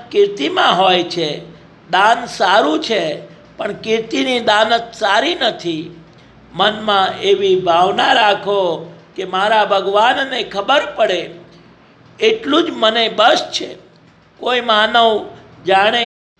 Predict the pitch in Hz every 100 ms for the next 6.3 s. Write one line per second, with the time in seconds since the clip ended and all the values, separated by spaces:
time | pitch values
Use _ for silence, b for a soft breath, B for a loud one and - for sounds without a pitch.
0 | - - 208 220 247 269 226 233 254 254
1 | - 285 311 - 277 247 196 - - 175
2 | 147 - - - _ _ _ _ - -
3 | - - - 185 202 185 175 196 247 220
4 | 220 277 294 254 226 214 208 208 202 175
5 | 156 - - - - 190 190 185 180 175
6 | 190 226 233